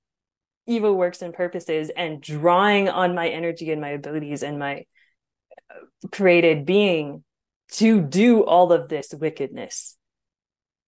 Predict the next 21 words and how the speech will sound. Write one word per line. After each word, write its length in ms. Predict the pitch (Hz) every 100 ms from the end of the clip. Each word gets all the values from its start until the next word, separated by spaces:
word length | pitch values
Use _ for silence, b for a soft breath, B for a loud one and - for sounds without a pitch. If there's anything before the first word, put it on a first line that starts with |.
| _ _ _ _ _ _ _ _ _
And 200 | 196 175
all 220 | 170 170
of 80 | 185
the 60 | 170
program, 440 | - 175 156 143
like, 160 | 147 135
that's 240 | 165 170
what 120 | 160
it 80 | 151
was 180 | 147 135
being 300 | 156 139 269 269 _ _ _
used 320 | - 170 175 -
for, 320 | - - - _ _ _ -
plus 240 | - 156
other 160 | 135 131
things, 320 | - 120 120
but 300 | - - - _ _ _ -
in 140 | 165
a 60 | 139
huge 420 | - 220 202 139
way. 280 | 135 -